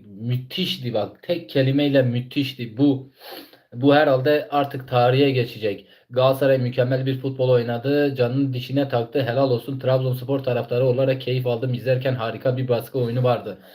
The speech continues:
Ya teşekkür ederim Batuhan Şahin kardeşim. Ee, çok sağ ol bunları yazdığın için. Yani, e, bu, bu ba-, bu baskılı oyunu Galatasaray çok iyi yönetti.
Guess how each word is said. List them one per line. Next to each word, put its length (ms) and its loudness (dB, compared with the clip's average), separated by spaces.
Ya 140 -2
teşekkür 460 0
ederim 360 2
Batuhan 340 2
Şahin 320 0
kardeşim. 640 -6
Ee, 760 -4
çok 200 2
sağ 220 6
ol 180 2
bunları 300 -6
yazdığın 480 -4
için. 360 -14
Yani, 520 -2
e, 200 -4
bu, 240 -6
bu 180 -6
ba-, 460 4
bu 140 -4
baskılı 500 2
oyunu 300 0
Galatasaray 480 2
çok 280 -4
iyi 120 0
yönetti. 580 -2